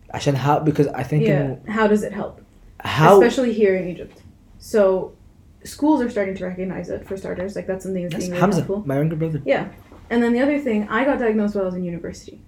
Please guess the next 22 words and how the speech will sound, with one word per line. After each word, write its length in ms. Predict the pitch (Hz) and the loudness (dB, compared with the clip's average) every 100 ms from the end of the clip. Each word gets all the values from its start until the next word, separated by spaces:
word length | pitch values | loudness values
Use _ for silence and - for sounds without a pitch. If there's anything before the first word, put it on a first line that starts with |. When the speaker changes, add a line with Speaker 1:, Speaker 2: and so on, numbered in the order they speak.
| - - - - - - - | -20 -20 -20 -20 -20 -20 -4
Speaker 2:
And 560 | 214 208 202 196 185 - - - - - - - - - - | 0 0 0 -2 -6 -12 -20 -20 -20 -20 -20 -20 -20 -20 -10
the 120 | 233 | -6
psychiatrist 480 | 226 247 269 269 262 | -2 0 2 0 0
I 40 | 226 | 0
was 100 | 208 | 0
working 240 | 208 214 | 0 0
with 100 | 196 185 | -2 -6
before 300 | 190 226 233 208 | -6 0 2 4
I 40 | 185 | 0
got 200 | 175 - | -4 -8
diagnosed 580 | 180 175 185 180 220 - - - - - _ - - - _ - | -8 -8 -10 -10 -12 -16 -20 -20 -20 -20 _ -20 -20 -20 _ -6
was 680 | 202 208 196 190 175 - - - | 2 4 4 2 -6 -14 -20 -12
trying 260 | 226 254 277 | 0 2 4
to 60 | |
encourage 320 | 262 254 226 | 2 4 4
me 100 | 214 | 4
to 100 | 214 | 0
get 140 | 196 202 | 0 -2
accommodations 800 | 202 190 180 185 190 190 - - - | -4 -6 -6 -6 -6 -6 -10 -18 -20
for 400 | - 202 202 196 | 0 4 4 4
these, 220 | 196 185 | 0 -2
like, 140 | 185 | -4